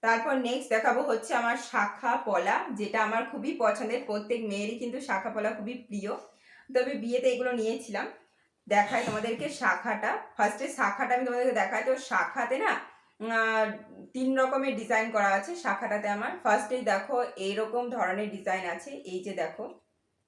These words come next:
এরকম ধরনের ডিজাইন আছে। তারপরে হচ্ছে এই যে এরকম ধরনের ডিজাইন আছে, একটা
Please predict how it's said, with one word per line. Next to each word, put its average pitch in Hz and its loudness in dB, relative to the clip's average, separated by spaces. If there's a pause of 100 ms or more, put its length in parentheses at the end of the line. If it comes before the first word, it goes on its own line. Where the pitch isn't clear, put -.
(120)
এরকম 202 -4
ধরনের 214 2
ডিজাইন 196 0
আছে। 180 -6 (360)
তারপরে 208 4
হচ্ছে 262 -2
এই 214 0
যে - -6
এরকম 214 -2
ধরনের 214 2
ডিজাইন 196 -2
আছে, 214 -4
একটা 254 -2